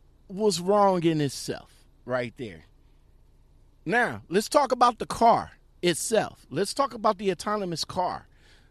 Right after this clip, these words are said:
The autonomous car is running off of sensors. It's in autopilot. So it's, it's only running off sensors. It can't tell, uh,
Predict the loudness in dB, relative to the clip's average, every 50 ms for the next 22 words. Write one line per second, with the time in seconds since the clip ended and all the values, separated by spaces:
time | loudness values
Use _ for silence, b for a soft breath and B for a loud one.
0 | b -6 -2 -2 0 0 0 0 0 0 0 0 -2 -2 -4 -4 2 6 6 8
1 | 8 6 4 2 0 -4 -8 _ _ _ _ _ _ _ _ -20 _ _ 0 2
2 | 2 2 2 0 0 2 2 4 4 2 2 2 2 0 -2 -2 -4 -4 -2 2
3 | 2 2 2 0 -2 -6 -8 -10 -10 -8 -8 -4 -4 -2 -2 -2 -4 -2 0 4
4 | 4 6 6 4 2 -2 -6 -8 -8 -8 -10 -12 -16 -20 _ b b b b b
5 | b -2 2 4 4 4 6 6 6 6 6 2 -2 _ 0 0 2 4 6 6
6 | 6 6 4 2 2 2 2 4 2 0 2 2 0 0 -2 -6 -10 -8 -4 0
7 | 0 2 2 0 -2 -6 -10 -12 -14 -14 -18 -20 b b b b b _ 4 4
8 | 4 2 0 0 0 0 0 -2 -6 -8 -8 -4 0 0 2 6 6 6 6 6
9 | 2 0 -2 -6 _ _ _ _ _ _ _ _ _ _ _ _ _ _ _ _
10 | 4 6 6 6 4 2 0 -2